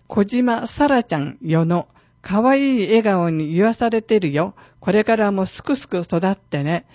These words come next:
令和三年十一月生まれ、馬場恵美奈ちゃん、十坪。双子の日立と元気に育って、たくさんの笑顔を咲かせてね。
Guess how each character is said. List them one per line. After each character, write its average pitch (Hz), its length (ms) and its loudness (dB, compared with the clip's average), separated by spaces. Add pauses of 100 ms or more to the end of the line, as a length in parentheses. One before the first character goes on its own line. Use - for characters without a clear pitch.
(180)
令 254 320 2
和 233 220 0
三 220 380 -2
年 190 300 -4
十 254 340 0
一 233 280 -6
月 220 260 -2
生 196 140 2
ま 165 180 0
れ、 135 220 -6 (400)
馬 180 180 0
場 208 180 0
恵 262 180 2
美 247 100 2
奈 170 200 0
ち - 140 -8
ゃ 143 60 -6
ん、 139 120 -14 (220)
十 180 140 -4
坪。 190 420 -2 (600)
双 247 300 0
子 226 160 -2
の 208 180 -2
日 - 180 -12
立 262 300 -2
と - 220 -6
元 262 280 0
気 220 160 -2
に 180 100 0
育 175 220 -4
っ 175 140 -2
て、 - 340 -6 (320)
た 143 140 -14
く - 60 -20
さ 269 220 0
ん 247 120 0
の 208 80 2
笑 226 220 2
顔 220 200 0
を 160 80 0
咲 156 200 -10
か 180 100 -2
せ 185 160 -4
て 185 160 -2
ね。 214 260 -2